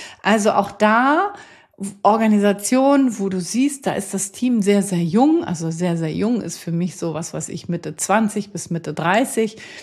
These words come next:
Wenn du da als Einziger, als Einzige da reinkommst, kann das unter Umständen schwierig werden. Und das kann auch unter Umständen überhaupt schwierig werden, in solche Teams oder in solche Organisationen überhaupt reinzukommen.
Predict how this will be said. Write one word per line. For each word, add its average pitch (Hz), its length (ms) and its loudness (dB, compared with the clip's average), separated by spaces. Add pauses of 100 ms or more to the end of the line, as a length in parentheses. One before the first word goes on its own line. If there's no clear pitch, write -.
(160)
Wenn 185 220 0
du 220 160 -2
da 202 200 2
als - 320 -6
Einziger, 185 720 0
als 170 240 -4
Einzige 180 560 -2
da 165 180 -2
reinkommst, 202 920 2 (260)
kann 202 280 4
das 202 160 2
unter 175 260 -2
Umständen 165 760 -2
schwierig 208 680 4
werden. 143 280 -2
Und 156 120 -6
das 165 140 -10
kann 190 200 0
auch 180 140 -2
unter 170 240 -6
Umständen 175 420 -2
überhaupt 170 300 0
schwierig 170 360 -4
werden, 165 220 0
in 185 220 0
solche 170 560 0 (340)
Teams 202 540 4
oder 160 200 0
in 165 140 -2
solche 156 280 -4
Organisationen 156 680 0
überhaupt 135 380 -6 (260)
reinzukommen. - 840 -2